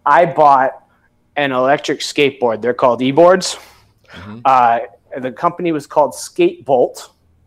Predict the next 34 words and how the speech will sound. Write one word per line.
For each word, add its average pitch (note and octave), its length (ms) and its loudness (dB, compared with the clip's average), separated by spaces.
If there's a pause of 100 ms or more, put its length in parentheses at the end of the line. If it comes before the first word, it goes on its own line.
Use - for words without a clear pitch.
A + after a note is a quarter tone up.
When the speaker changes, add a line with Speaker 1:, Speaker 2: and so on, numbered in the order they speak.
(260)
Speaker 1:
Uh, B2 140 -4
it's B2 120 -12
a C3+ 40 -16
six - 240 -6
hundred F3 180 0
dollar D#3+ 200 6
skateboard. D3+ 540 0 (380)
Um, B2 460 -2 (600)
it D3 220 -4
goes E3+ 340 4
about, F3 960 -2 (920)
it's, F3 220 -8 (100)
it F#3 120 -2
li-, G3 180 -2
it G#3 80 -4
lists, - 720 0
like, F3 160 2
fifteen F#3+ 580 0
miles F3+ 400 4
in E3 120 0
range. F#3+ 600 -2 (220)
Uh, C#3 520 2
it C3+ 240 -10
gets F3+ 240 -6
about D3+ 340 -2
five, E3 360 0 (800)
uh, C#3 480 2 (100)
but E3 140 2
it D#3+ 80 -2
goes E3+ 220 0
twenty F3+ 260 -2
miles E3+ 280 0
an F3 100 -2
hour. C#3+ 360 0